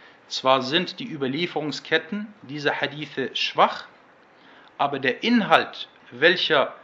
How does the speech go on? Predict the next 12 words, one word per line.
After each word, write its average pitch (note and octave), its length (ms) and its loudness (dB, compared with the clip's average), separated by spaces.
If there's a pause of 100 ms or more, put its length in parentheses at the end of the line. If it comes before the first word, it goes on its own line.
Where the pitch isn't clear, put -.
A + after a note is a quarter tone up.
(300)
in C#3+ 120 -8
diesen D3 320 -8
Hadithen D3+ 440 -6
erwähnt D3 540 2
wurde, D3 460 0 (500)
ist - 400 -4 (180)
richtig. D3+ 520 -4 (1080)
Und A#2+ 140 -6
zwar, D#3 440 2 (420)
dass D#3+ 300 0
das C#3+ 300 -2
Wasser, F#3+ 520 2